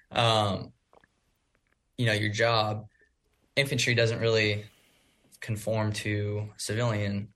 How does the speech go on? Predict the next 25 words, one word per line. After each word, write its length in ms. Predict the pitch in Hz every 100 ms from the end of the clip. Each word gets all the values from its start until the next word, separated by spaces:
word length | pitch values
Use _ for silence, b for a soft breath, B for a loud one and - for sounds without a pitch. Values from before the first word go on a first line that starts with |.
| _ -
um, 560 | 104 101 104 104 95 -
needs, 520 | - 104 104 101 98 107
right? 260 | 107 104
Like, 180 | 98 104
I, 220 | 104 98 -
I 120 | 107
don't, 220 | 107 104
they 100 | -
don't 160 | 107 104
need 180 | 104 101
door 220 | 107 110
kickers 380 | 107 98 101 98
out 240 | 101 98
in 260 | 98 101 98 b b b b b b b _
some 240 | - 120
random 280 | 117 107 107
job. 440 | 104 117 110 110 110
So 400 | 117 110 - - -
my 200 | 127 131
job 280 | 127 120 117
didn't 200 | 113 117
correlate 460 | 131 127 117 110
to 100 | -
civilian 520 | 107 110 113 127 117
side 500 | 110 113 110 107 107